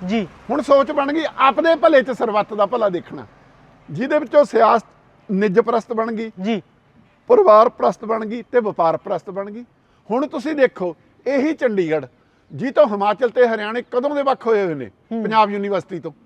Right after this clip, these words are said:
Speaker 1: ਜੀ।
Speaker 2: ਕਿਉਂ ਨਹੀਂ ਲਿਆ ਜੀ? ਪੰਜਾਬ ਯੂਨੀਵਰਸਿਟੀ ਬਾਰੇ ਕਾਨੂੰਨ ਬਣਾ ਕੇ ਆਪਦੇ ਅਧਿਕਾਰ 'ਚ ਕਿਉਂ ਨਹੀਂ ਲਿਆ? ਜਦੋਂ ਹਰਿਆਣੇ ਨੇ ਆਪਦੀ ਵੱਖਰੀ ਸ਼੍ਰੋਮਣੀ ਕਮੇਟੀ ਬਣਾ ਲਈ, ਤਾਂ ਇਹ ਪੰਜਾਬ ਦਾ ਕਾਨੂੰਨ ਕਿਉਂ ਨਹੀਂ ਬਣਾਇਆ? ਹੈ ਤਾਂ ਪੰਜਾਬ ਦਾ ਕਾਨੂੰਨ ਹੈ।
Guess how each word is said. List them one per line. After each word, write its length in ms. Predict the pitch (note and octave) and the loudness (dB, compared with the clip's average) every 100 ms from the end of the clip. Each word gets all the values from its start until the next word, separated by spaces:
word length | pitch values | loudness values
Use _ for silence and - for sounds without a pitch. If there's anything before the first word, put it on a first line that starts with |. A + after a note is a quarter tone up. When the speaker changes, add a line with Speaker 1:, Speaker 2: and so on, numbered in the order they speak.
| - | -12
Speaker 1:
ਜੀ। 220 | F3+ G3 - | -8 -8 -6
Speaker 2:
ਕਿਉਂ 180 | A3+ A#3 | -6 -4
ਨਹੀਂ 120 | A#3+ | 2
ਲਿਆ 200 | A#3+ A#3 | 4 2
ਜੀ? 140 | A3+ A3 _ _ | 0 -10 _ _
ਪੰਜਾਬ 260 | F3+ A#3 A3 | -4 -2 0
ਯੂਨੀਵਰਸਿਟੀ 440 | A3 A3 A3 - | -4 -6 -6 -6
ਬਾਰੇ 180 | A3 A3 | -6 -4
ਕਾਨੂੰਨ 300 | G#3+ G#3 G#3+ | -6 -10 -10
ਬਣਾ 200 | G#3 G#3 | -8 -8
ਕੇ 100 | G3 | -4
ਆਪਦੇ 240 | G#3 F#3 G#3+ | -6 -4 -8
ਅਧਿਕਾਰ 300 | G#3+ A#3 F3+ | -4 -6 -6
'ਚ 80 | |
ਕਿਉਂ 160 | - G3 | -12 -12
ਨਹੀਂ 120 | G3 | -8
ਲਿਆ? 180 | G3 F#3+ - _ _ _ _ | -8 -8 -14 _ _ _ _
ਜਦੋਂ 240 | D3 A3 A#3+ | -2 0 2
ਹਰਿਆਣੇ 340 | G#3+ G#3+ A#3 | 0 -2 -4
ਨੇ 80 | A#3 | -4
ਆਪਦੀ 200 | A3+ A#3+ | -4 -4
ਵੱਖਰੀ 320 | A3 - A#3 | -6 -2 -4
ਸ਼੍ਰੋਮਣੀ 360 | F3+ G#3+ G#3+ A3 | -4 -10 -10 -10
ਕਮੇਟੀ 280 | A#3 A#3+ C4 | -8 -8 -8
ਬਣਾ 220 | A#3 G#3 | -4 -4
ਲਈ, 160 | G3 F3 _ _ _ | -4 -8 _ _ _
ਤਾਂ 100 | B3+ | 0
ਇਹ 60 | C#4 | 2
ਪੰਜਾਬ 360 | A#3 G#3+ A3 | 2 4 4
ਦਾ 120 | A#3 | 4
ਕਾਨੂੰਨ 260 | G#3 A#3 A#3+ | 0 -6 -10
ਕਿਉਂ 160 | A#3 A3+ | -8 -10
ਨਹੀਂ 100 | A3+ | -8
ਬਣਾਇਆ? 240 | A3+ A3 | -6 -4
ਹੈ 200 | D#3 A3+ | 0 2
ਤਾਂ 120 | D#4 | 2
ਪੰਜਾਬ 340 | C#4 C#4 B3+ C#4 | 2 0 0 2
ਦਾ 100 | C#4 | -2
ਕਾਨੂੰਨ 300 | C4+ C#4 | -4 -6
ਹੈ। 140 | C#4+ | -8